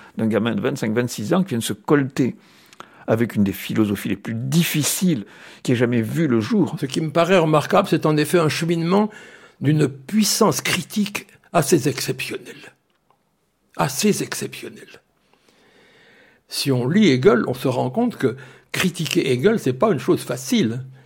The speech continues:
Speaker 2: parce que c'est vraiment un penseur très fort. Et Marx est l'un des rares à s'être élevé en tant qu'étudiant. Je parle du Marx des années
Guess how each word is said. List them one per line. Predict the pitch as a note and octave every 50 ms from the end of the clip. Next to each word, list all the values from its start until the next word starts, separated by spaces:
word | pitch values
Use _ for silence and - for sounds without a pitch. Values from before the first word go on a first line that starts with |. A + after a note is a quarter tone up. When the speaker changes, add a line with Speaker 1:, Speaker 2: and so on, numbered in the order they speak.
| _ _ _ _ _ _ _
Speaker 2:
parce | _ C#3+ C3
que | - D3
c'est | C3 C3 D3
vraiment | C3+ C#3+ D#3 F3 F3+ F#3+ F#3+ - -
un | C#3+ C3+
penseur | C3 C3 C3+ B2+ B2 - - D#3 - -
très | - - C3
fort. | C3 - - - F3 C#3 - A#2 - - - - _ _ _ _ _ _ _ _ _ _ _ _ _ _ _ _ _ _ _ _ _ _ _ _ _ _ _ _ _ _ _ _ _
Et | - F3
Marx | D#3 E3 F#3+ A3 A#3 G#3+ - - - -
est | - F3+ G#3 G3 - -
l'un | D3+ D3 D#3+ G3 G#3+
des | F#3+ C#3+ C3+ C3 B2
rares | A#2+ D#3 G3+ G#3+ G3+ C#3+ G2 - - - - _ _ _ _ _ _ _ _ _ _ _ _ _ _ _ _ _ _ _
à | - -
s'être | C3 - - E3+ - - -
élevé | G#3+ A#3+ A3+ G3+ F3+ E3+ F#3+ E3 - - -
en | F3 D#3+
tant | - - A#3 A3
qu'étudiant. | - G#3 E3 - - E3 D#3+ - B3 B3+ F#3+ - - - - _ _ _ _ _ _ _ _ _ _ _ _ _ _ _ _
Je | C3 - -
parle | B2+ - F#3+ F#3+ F3
du | C3 B2 C3+
Marx | - F3 G#3 G3+ G3+ -
des | - C#3+ C3 B2+
années | D#3 D3 E3+ A#3 A#3+ G#3+ - -